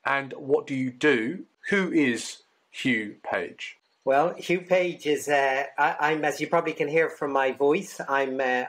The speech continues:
Speaker 2: Irish, but I'm actually half Irish, half Indian, but was born and grew up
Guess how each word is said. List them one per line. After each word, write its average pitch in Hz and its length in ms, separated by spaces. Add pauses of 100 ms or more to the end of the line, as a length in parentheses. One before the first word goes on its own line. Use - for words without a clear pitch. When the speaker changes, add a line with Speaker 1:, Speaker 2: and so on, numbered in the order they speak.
(100)
Speaker 2:
Irish, 139 680
but 127 100
I'm 131 140
actually 143 560
half 175 380
Irish, 131 380
half 135 260
Indian, 120 440 (360)
but 131 120
was 123 180
born 139 340
and 123 160
grew 127 300
up - 240